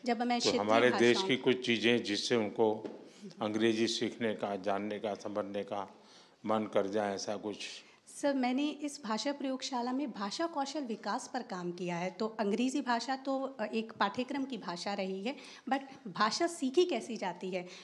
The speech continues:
Speaker 1: क्योंकि अब मेरे पास जो बच्चे आ रहे हैं वो हरियाणवी परिवेश के हैं। अगर मैं रोहतक में बैठे, बैठे हुए बच्चे से बात करूं, वो नूंह में बैठे हुए बच्चे से बिल्कुल डिफरेंट भाषा में बात करता है। तो
Speaker 2: अच्छा, हम
Speaker 1: उसको
Speaker 2: जैसे घर में, हमारे पास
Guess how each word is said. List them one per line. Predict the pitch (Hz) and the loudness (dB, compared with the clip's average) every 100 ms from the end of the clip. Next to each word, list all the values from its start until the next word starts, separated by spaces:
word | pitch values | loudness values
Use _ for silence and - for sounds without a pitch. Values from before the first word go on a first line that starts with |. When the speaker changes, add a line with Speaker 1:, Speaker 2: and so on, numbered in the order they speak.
| - | -4
Speaker 1:
क्योंकि | 254 254 269 | -2 2 2
अब | 233 | 4
मेरे | 233 247 | 2 0
पास | 285 254 262 - - | 2 2 0 -4 -6
जो | 240 | -4
बच्चे | 214 196 269 | -2 -2 0
आ | 262 226 | 2 2
रहे | 233 | 2
हैं | 247 | 0
वो | 269 | 0
हरियाणवी | 220 220 214 240 | 0 0 0 -2
परिवेश | 277 220 196 196 185 | -2 -4 -2 -2 -2
के | - 196 | -4 -6
हैं। | 185 180 - - | -6 -8 -12 -8
अगर | 214 220 | -2 0
मैं | 226 | 2
रोहतक | 214 214 220 269 | 2 0 0 -4
में | 240 | -2
बैठे, | 208 208 220 - | -2 -2 -4 -4
बैठे | 202 202 | -6 -2
हुए | 233 | -2
बच्चे | 214 202 - | 0 -2 -2
से | 220 226 | -2 -2
बात | 196 196 196 | -2 -4 -4
करूं, | 208 202 196 - - | -4 -4 -4 -8 2
वो | 277 | 4
नूंह | 240 240 | 6 4
में | 294 277 | 2 0
बैठे | 226 233 | -2 -2
हुए | 254 240 | 0 0
बच्चे | 208 208 240 | -2 -6 -8
से | 247 | -6
बिल्कुल | 220 214 254 | -8 -8 -8
डिफरेंट | 214 - 233 226 | -8 -8 -8 -8
भाषा | 226 190 214 | -8 -8 -4
में | 202 | -4
बात | 190 185 180 | -4 -6 -10
करता | - 196 - | -14 -14 -12
है। | 185 202 - - - | -12 -12 -14 -10 0
तो | 330 | 0
Speaker 2:
अच्छा, | - 349 175 | 4 6 8
हम | 160 170 | 8 8
Speaker 1:
उसको | 175 | 6
Speaker 2:
जैसे | 127 139 - 165 151 | 6 8 8 8 6
घर | 120 104 123 | 4 2 4
में, | 139 107 104 127 - - _ _ _ _ _ _ _ _ - _ _ - | 4 0 0 -6 -14 -20 _ _ _ _ _ _ _ _ -20 _ _ -14
हमारे | 120 117 107 117 | -12 -8 -2 -2
पास | 117 120 117 | 2 0 0